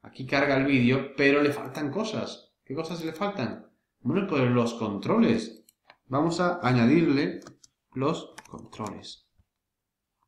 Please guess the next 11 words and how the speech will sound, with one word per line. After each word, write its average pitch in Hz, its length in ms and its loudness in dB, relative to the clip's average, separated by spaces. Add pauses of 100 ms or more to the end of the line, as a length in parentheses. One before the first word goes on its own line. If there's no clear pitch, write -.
(2750)
Sin 117 500 -6
los 101 180 -12
controles 143 540 -6
no 139 180 -10
podremos 151 600 -12 (1120)
hacer 131 540 -12
nada. 98 460 -14 (1040)
Ahora 220 420 4
sí 170 180 -2
tenemos 143 340 0
controles. 123 640 -6